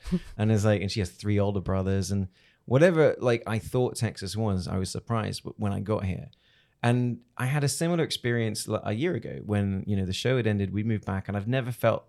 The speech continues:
Speaker 2: more out of place. I felt like a complete fish out of water situation. Um, how am I gonna fit into Waco, Texas? How am I gonna,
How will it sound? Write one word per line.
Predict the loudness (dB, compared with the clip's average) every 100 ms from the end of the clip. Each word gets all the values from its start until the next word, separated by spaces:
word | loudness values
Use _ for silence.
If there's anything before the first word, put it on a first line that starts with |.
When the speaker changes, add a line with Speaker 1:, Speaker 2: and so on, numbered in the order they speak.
| _
Speaker 2:
more | 0 2 0 -2
out | -2 -2
of | -2
place. | -4 -4 -10 -20 _ _ _ _ -2
I | 0
felt | 2 2
like | 0
a | -4
complete | -6 -4 -2 -2 -2
fish | -4 -2
out | -4
of | -4
water | -6 -8 -6
situation. | -8 -8 -10 -10 -10 -12 -16 _ _ _ _ _ _ _
Um, | 4 4 4 0 -2 -6
how | -4 -2
am | -2
I |
gonna | -2 -4
fit | -4 -6 -4
into | -2 -2 -6 -10 -10
Waco, | -6 -6 -8 -10
Texas? | -10 -10 -12 -14 -10
How | -6 -4
am | -2
I | -2
gonna, | -2 -2